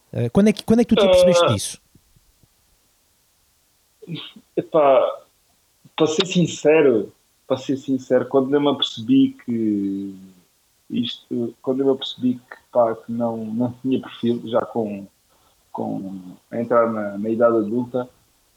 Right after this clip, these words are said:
Speaker 2: quando, quando, quando me apercebi que não tinha perfil para, para trabalhar num escritório
Speaker 1: Uhum.
Speaker 2: e para estar sentado a um computador. Admiro muito quem tem essa capacidade
Speaker 1: Exato.
Speaker 2: de, de, de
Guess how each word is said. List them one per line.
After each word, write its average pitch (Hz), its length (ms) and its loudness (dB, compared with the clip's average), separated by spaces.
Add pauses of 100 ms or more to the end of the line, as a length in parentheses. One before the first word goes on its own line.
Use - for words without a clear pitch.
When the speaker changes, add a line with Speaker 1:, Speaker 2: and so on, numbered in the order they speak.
(120)
Speaker 2:
quando, 139 400 2 (760)
quando, 139 320 2
quando 139 220 2
me 135 60 2
apercebi 131 380 -4
que 135 100 -4
não 135 100 2
tinha 127 240 -4
perfil 127 580 -2
para, 104 920 0 (100)
para 120 100 -6
trabalhar 120 360 2
num 120 100 -2
escritório 117 840 0
Speaker 1:
Uhum. 117 120 0
Speaker 2:
e 107 120 0
para 107 160 -8
estar 113 160 -10
sentado 110 520 -4
a - 20 -4
um 110 60 -10
computador. 107 580 -4 (800)
Admiro 143 380 2
muito 151 200 2
quem 156 160 2
tem 151 120 2
essa 151 240 2
capacidade 135 800 0
Speaker 1:
Exato. 113 300 -2
Speaker 2:
de, 117 180 -4
de, 113 220 -6
de 110 80 -10